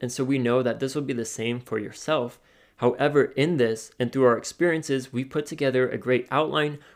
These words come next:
with some steps to take in order to help you get started when it comes to this overall topic. So today we're gonna go over some background, getting to the root, is it salvageable, what do you want, start planning, making your move, leaving things better,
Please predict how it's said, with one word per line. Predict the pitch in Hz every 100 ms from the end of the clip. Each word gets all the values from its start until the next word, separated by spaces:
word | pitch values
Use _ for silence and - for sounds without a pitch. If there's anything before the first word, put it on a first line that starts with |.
| -
with | 180
some | - 180
steps | - 131 123
to | 123
take | - 113 110
in | 110
order | 120 123
to | 123 120
help | 123 123
you | 156
get | 156 147
started | - 110 110 110 -
when | 117
it | -
comes | - 110 110 - _
to | -
this | 101 110 -
overall | 117 107 107 113
topic. | - 147 - - _ _ - _ _ -
So | 170 170
today | 175 - 131 151
we're | 160
gonna | 147 143
go | 127 131
over | 127 139 117
some | 117 107
background, | 120 120 135 135 170 - _ _
getting | - 131 139
to | 120
the | 113
root, | 104 120 165 - _ _ _ -
is | 147
it | 160
salvageable, | - 127 120 120 117 120 135 156 - _
what | - 117 143
do |
you | 165
want, | 123 113 110 - _ -
start | - 147 156 -
planning, | 127 117 117 117 _ _ _ -
making | 143 170 175
your | 170 139
move, | 117 117 110 _ _ _ -
leaving | 143 160 165
things | 165 160
better, | 127 117 113